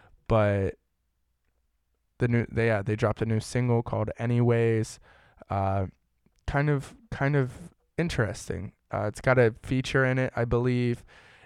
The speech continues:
and, uh, yeah, they're just, they're just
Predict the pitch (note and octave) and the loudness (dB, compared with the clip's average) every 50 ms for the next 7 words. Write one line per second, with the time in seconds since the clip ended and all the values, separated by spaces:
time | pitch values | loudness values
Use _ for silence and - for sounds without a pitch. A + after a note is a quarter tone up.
0 | _ _ - G#2 G#2+ G#2+ G#2+ G#2 G#2 G#2 G#2 G2+ G2+ G2+ G2 G2 - - - - | _ _ -6 -4 -2 -2 -2 -2 0 0 0 -2 -2 -4 -4 -8 -10 -12 -8 -6
1 | G#2 G2+ G2 F#2 F2+ F2+ F2 F2 E2 D#2 A1 - - - - _ _ _ _ _ | -4 -4 -4 -4 -6 -8 -8 -8 -8 -10 -10 -12 -14 -16 -20 _ _ _ _ _
2 | _ _ _ - - C3 C3 A#2+ C2+ G#1+ - G#2 A2 A2+ C3 A#2+ A2+ - - - | _ _ _ -6 -2 -2 0 0 -2 -4 -8 -8 -8 -4 -4 -6 -6 -6 -10 -12
3 | - - - - - - - - _ _ _ _ _ _ _ _ _ _ _ _ | -12 -12 -12 -14 -16 -20 -20 -20 _ _ _ _ _ _ _ _ _ _ _ _
4 | _ _ _ _ _ _ _ _ _ _ _ _ _ - - C#2+ - A2 - - | _ _ _ _ _ _ _ _ _ _ _ _ _ -10 -10 -8 -6 -8 -8 -10
5 | - - - | -10 -16 -20